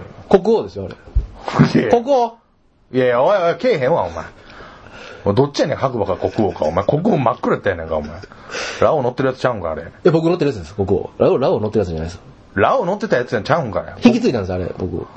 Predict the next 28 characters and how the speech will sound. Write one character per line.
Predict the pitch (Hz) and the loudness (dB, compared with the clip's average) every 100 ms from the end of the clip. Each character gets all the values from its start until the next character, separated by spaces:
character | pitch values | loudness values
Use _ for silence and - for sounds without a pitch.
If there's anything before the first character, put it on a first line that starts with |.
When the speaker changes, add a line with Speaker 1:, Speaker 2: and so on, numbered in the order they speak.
| - | -18
Speaker 1:
<laughs> | - 147 147 | 0 2 2
い | |
や | 113 | 0
い | 87 | -4
や。 | - | 0
Speaker 2:
国 | 107 | 0
王。 | 98 110 87 - - - - | 4 2 2 -6 -12 -20 -6
Speaker 1:
漫 | 90 104 | 0 2
画 | 135 | 2
の | 135 | 0
話 | 147 185 - | 0 -2 -4
や。 | 87 - - - - - - - - - | -12 -12 -18 -20 -20 -20 -20 -20 -20 -8
引 | 107 131 | -4 -2
き | 147 | -2
継 | 143 123 | 0 0
い | |
だ | 90 | 0
っ | |
て。 | 85 - - | -4 -16 -4
Speaker 2:
何 | 101 101 | 0 4
言 | 196 | 4
う | |
て | 220 | 4
は | 175 | 0
る | |
ん | |
す | 107 | -2
か？ | - | -8